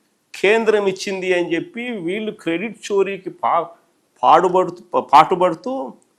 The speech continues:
దానికి ఆయన కేంద్ర మంత్రి ట్వీటు, ఈయన థ్యాంక్ యూ, ఈయన మళ్ళా మాటలు,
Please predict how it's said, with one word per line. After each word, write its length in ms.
దానికి 340
ఆయన 180
కేంద్ర 340
మంత్రి 360
ట్వీటు, 440
ఈయన 260
థ్యాంక్ 400
యూ, 120
ఈయన 240
మళ్ళా 340
మాటలు, 460